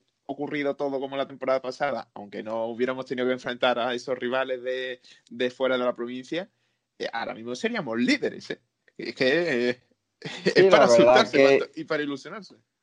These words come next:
Speaker 2: El inicio está siendo ilusionante. Tenemos, te corrijo, cuatro puntos más que la Lebrijana, un partido menos, pero aún así seguiríamos por encima en caso de que sean capaces de vencerlo, que también, eh, pues denota, ¿no? La especial importancia que va a tener el partido del próximo fin de semana, que del que ya hablaremos en la previa, no vamos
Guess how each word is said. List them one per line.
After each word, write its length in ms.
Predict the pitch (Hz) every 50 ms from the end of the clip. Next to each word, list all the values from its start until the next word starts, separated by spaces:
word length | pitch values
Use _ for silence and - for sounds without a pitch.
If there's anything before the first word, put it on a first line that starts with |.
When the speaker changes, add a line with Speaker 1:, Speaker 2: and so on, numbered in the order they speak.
| _ _
Speaker 2:
El 240 | 123 123 123 123 123
inicio 500 | 123 123 123 131 139 143 143 - - 180
está 160 | 156 - 156
siendo 560 | 143 - 156 139 139 135 135 135 127 127 127
ilusionante. 800 | 127 127 127 120 - - 120 110 98 92 87 - - 98 98 _
Tenemos, 640 | _ 104 101 107 113 117 117 117 120 113 117 117 -
te 120 | - 131 -
corrijo, 440 | - 110 113 135 139 135 123 -
cuatro 260 | - 123 123 123 127 110
puntos 300 | 123 131 120 113 127 127
más 160 | 127 127 123
que 80 | 127
la 80 | 127 123
Lebrijana, 580 | 123 127 123 127 123 123 127 135 143 160 180 185 151
un 160 | 131 131 127
partido 340 | - 127 113 - 131 127 127
menos, 220 | 127 127 135 147
pero 140 | 147 143 131
aún 120 | 120 117
así 180 | 110 - - 117
seguiríamos 480 | - - 127 117 113 120 117 117 117 -
por 180 | - 120 117
encima 440 | 113 110 _ _ 139 143 151 165 165
en 60 | 135
caso 300 | 117 117 117 - - 127
de 100 | 113 110
que 160 | - 110 107 101
sean 180 | - 113 110
capaces 440 | 101 107 - 107 104 - - 110 104
de 80 | 107 104
vencerlo, 580 | 104 104 101 - _ _ 127 131 123 127 147
que 80 | 147 143
también, 440 | - 104 98 98 98 98 98 98 _ _ _ _ _ _ _
eh, 640 | - 107 107 104 104 101 98 98 98 95 98 98 95 -
pues 220 | 107 104 104 98
denota, 320 | 110 117 143 160 - - 113
¿no? 100 | 135 151
La 80 | 143
especial 300 | - - 107 - 113 110
importancia 480 | 117 110 110 113 110 120 117 113 - 104
que 80 | 117
va 80 | 113 117
a 60 | 117
tener 160 | - 113 113
el 60 | 110 -
partido 440 | 110 104 - 127 120 117 113 113
del 100 | 110 107
próximo 480 | - 113 113 110 - - 117 110 110 107
fin 120 | _ 117 110
de 60 | 101
semana, 280 | - 110 117 135 131 110
que 140 | 101 98
del 140 | 92 95 92
que 120 | - 95 92
ya 280 | 95 95 95 98 98
hablaremos 520 | 104 101 101 101 - 101 104 104 101 98 98
en 60 | 98
la 100 | 98 98
previa, 280 | 113 117 120 143 156
no 120 | 139 113 104
vamos 220 | 104 104 107 107